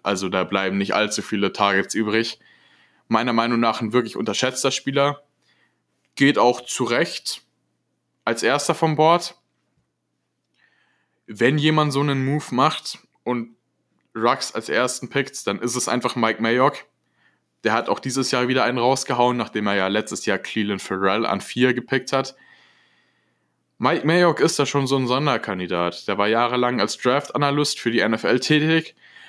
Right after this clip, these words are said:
Von dem her glaube ich auch wirklich, dass der Sachen in Spieler sieht, die andere Leute nicht sehen. Und deshalb sind da halt das ein oder andere Mal Picks dabei, wo sich der Durchschnittsmensch so denkt, so,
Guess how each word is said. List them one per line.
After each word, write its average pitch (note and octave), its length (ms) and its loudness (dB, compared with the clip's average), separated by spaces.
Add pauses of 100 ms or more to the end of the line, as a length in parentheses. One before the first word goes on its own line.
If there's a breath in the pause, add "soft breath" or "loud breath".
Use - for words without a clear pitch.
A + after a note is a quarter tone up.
Von - 180 -2
dem B2 180 0
her A#2 320 0 (160)
glaube C3 280 2
ich B2+ 100 -4
auch A#2 220 2
wirklich, B2+ 260 -2
dass A#2 220 0
der G#2+ 100 -2
Sachen A#2+ 320 -2
in G2 140 -6
Spieler G#2 340 -2
sieht, A#2 220 -6
die - 60 0
andere A2 260 0
Leute G#2 320 2
nicht D3 300 -2
sehen. G2 340 0 (560 soft breath)
Und B2 220 -4
deshalb A2+ 360 0
sind B2 220 0
da G#2 100 2
halt A2+ 220 -2
das - 260 -6 (320)
ein B2 180 0
oder A2 200 4
andere A2 280 0
Mal G#2 140 2
Picks A#2 300 -6
dabei, G2+ 400 -2
wo G#2 80 -2
sich F#2+ 260 -4
der F#2 100 0
Durchschnittsmensch - 1800 -6
so G2 140 -4
denkt, G2 260 -2
so, F#2+ 300 0